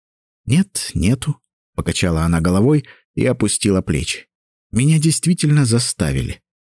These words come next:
Только не говорите, что это из-за помолвки», предупредил я. Княжна тяжело вздохнула и призналась: «Помолвка есть, но она тут ни при чем. Хоть мой жених и старше меня, но мы любим друг друга». «И как же тогда вас заставили?»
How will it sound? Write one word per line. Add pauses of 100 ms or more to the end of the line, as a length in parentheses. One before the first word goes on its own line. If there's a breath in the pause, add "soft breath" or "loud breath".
(340)
Только
не
говорите,
что
это
из-за
помолвки», (220)
предупредил
я. (500)
Княжна
тяжело
вздохнула
и
призналась: (600)
«Помолвка
есть,
но
она
тут
ни
при
чем. (300)
Хоть
мой
жених
и
старше
меня,
но
мы
любим
друг
друга». (520)
«И
как
же
тогда
вас
заставили?»